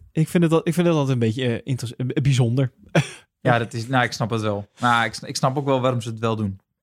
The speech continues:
Speaker 1: Ja, nee, natuurlijk. Kijk, als die er is en als, als media zijn, dan moet je dat ook gewoon lekker
Speaker 2: Ja.
Speaker 1: doen. Maar je, eh, je kan ook als, als vader zeggen, "Joh, weet je, het gaat niet om mij. Eh, eh, lekker Max." En
Speaker 2: Ja, maar daarom deden ze, deed hij het ook ergens, eh, in een achterafstraatje, toch?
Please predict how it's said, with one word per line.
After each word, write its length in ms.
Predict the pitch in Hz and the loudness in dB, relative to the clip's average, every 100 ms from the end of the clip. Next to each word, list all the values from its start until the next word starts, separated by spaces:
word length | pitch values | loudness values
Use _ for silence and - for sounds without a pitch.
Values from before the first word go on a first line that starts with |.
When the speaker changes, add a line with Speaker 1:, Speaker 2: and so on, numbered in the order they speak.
| _ _ | _ _
Speaker 1:
Ja, 240 | - 139 131 | -8 -4 0
nee, 140 | 123 | 2
natuurlijk. 320 | 123 143 123 | 4 2 2
Kijk, 120 | 143 | 0
als 140 | 135 127 | 0 0
die 100 | 151 | 2
er 180 | 139 147 | 4 4
is 100 | 135 | 2
en 120 | 131 | 0
als, 220 | 123 151 | 0 0
als 140 | 135 | 2
media 360 | 123 131 135 131 | 4 4 4 4
zijn, 160 | 127 117 | 2 2
dan 80 | 113 | 2
moet 100 | 117 | 2
je 40 | |
dat 80 | 113 | 2
ook 60 | 110 | 0
gewoon 160 | 120 | 0
lekker 180 | 107 139 | 0 4
Speaker 2:
Ja. 80 | 127 | 4
Speaker 1:
doen. 200 | 104 110 | 2 -2
Maar 200 | - 120 | -4 -2
je, 80 | 123 | 0
eh, 120 | - 123 - - | -2 -6 -8 -8
je 120 | - 131 | -4 0
kan 180 | 147 | 4
ook 140 | 135 135 | 4 4
als, 280 | 131 107 - | 0 -2 -2
als 300 | 123 117 - | -4 -4 -10
vader 420 | 117 123 113 107 | -6 -2 0 -2
zeggen, 220 | 101 107 | -4 -4
"Joh, 300 | 110 107 107 - _ | -2 -2 -4 -8 _
weet 180 | 117 | -12
je, 60 | 104 | -12
het 80 | - | -6
gaat 100 | 113 | -2
niet 120 | 117 | 0
om 60 | 113 | 0
mij. 340 | 110 104 107 _ _ | 0 -2 -6 _ _
Eh, 720 | 127 117 117 - 80 - 120 | -8 -6 -6 -10 -14 -6 -2
eh, 60 | |
lekker 240 | 113 113 117 | -2 -2 -2
Max." 440 | 107 107 - - - | -2 -4 -8 -18 -16
En 260 | 110 104 101 _ _ _ _ _ | -14 -14 -16 _ _ _ _ _
Speaker 2:
Ja, 80 | 196 | 4
maar 80 | |
daarom 260 | 196 214 220 | 4 4 4
deden 200 | 185 175 | 4 2
ze, 140 | 165 | 0
deed 240 | 143 160 165 | 0 0 0
hij 80 | 175 | -2
het 200 | 165 180 | -2 -6
ook 160 | 165 | -6
ergens, 360 | - 170 175 156 | -6 -6 -6 -6
eh, 140 | 170 | -6
in 120 | 170 165 | -2 -2
een 120 | - | 0
achterafstraatje, 840 | - - 190 - - 123 123 - | -4 -2 -2 -2 -4 -4 -4 -10
toch? 360 | 127 156 160 | -4 -4 -6